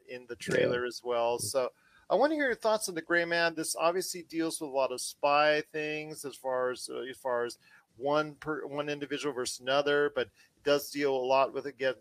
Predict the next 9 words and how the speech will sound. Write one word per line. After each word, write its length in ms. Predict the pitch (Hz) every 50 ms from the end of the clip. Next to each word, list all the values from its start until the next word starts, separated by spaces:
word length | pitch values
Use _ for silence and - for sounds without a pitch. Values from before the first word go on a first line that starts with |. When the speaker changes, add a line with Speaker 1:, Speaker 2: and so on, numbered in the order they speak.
| _ -
Speaker 1:
the 100 | 123 117
spy 500 | - - - - - 131 131 135 135 139
game, 520 | 135 - 139 139 135 135 135 135 135 135 123 -
international. 1080 | 135 131 131 127 127 127 135 135 143 139 - - - - 139 139 139 131 127 131 - -
It 60 | 135 135
has 180 | 139 143 139 -
an 80 | 139
international 520 | 135 131 131 131 131 131 127 - - 123 113
feel. 360 | - - 143 147 147 143